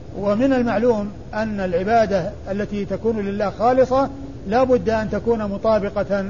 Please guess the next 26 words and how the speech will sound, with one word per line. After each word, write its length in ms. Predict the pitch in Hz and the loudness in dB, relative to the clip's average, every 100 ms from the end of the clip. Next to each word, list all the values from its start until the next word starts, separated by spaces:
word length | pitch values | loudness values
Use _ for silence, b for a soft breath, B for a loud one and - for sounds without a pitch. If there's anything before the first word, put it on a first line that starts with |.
| - B B - | -8 B B -8
لما 260 | 190 208 196 | -4 -2 -2
جاء 260 | 175 208 202 | 0 0 2
به 80 | |
الرسول 440 | 175 185 185 202 208 | 0 0 -2 -4 -4
صلى 140 | 190 185 | -4 -4
الله 160 | 196 | -2
عليه 140 | 190 185 | 0 -2
وسلم، 460 | 202 233 262 269 - - - - - | -2 0 2 0 -4 -12 -16 -14 0
وهو 300 | 226 185 202 | 2 2 0
ما 300 | 202 196 202 190 | -2 -4 -4 -4
أشرت 280 | 208 196 | -2 -2
إليه 380 | 202 185 208 180 | -2 -2 0 0
في 60 | 175 | -2
الدرس 300 | 165 202 196 | -4 -4 -4
الماضي 540 | 185 196 196 190 190 - - - - - | -4 -2 0 0 -2 -4 -14 -16 -14 -6
من 140 | 196 | -4
أن 560 | 214 214 208 196 190 190 - - - - - | -2 -4 -2 -2 -2 -4 -8 -14 -14 -14 -14
هذا 400 | 135 151 214 202 | -6 0 0 2
هو 140 | 175 208 | 0 2
مقتضى 440 | 254 - 202 208 | 0 0 -2 -2
أشهد 220 | 202 196 | -2 -4
أن 100 | 196 | -2
لا 100 | 190 | 0
إله 260 | 190 165 190 | 0 0 -2
إلا 120 | 190 | -2
الله 320 | 185 190 185 | 0 0 -2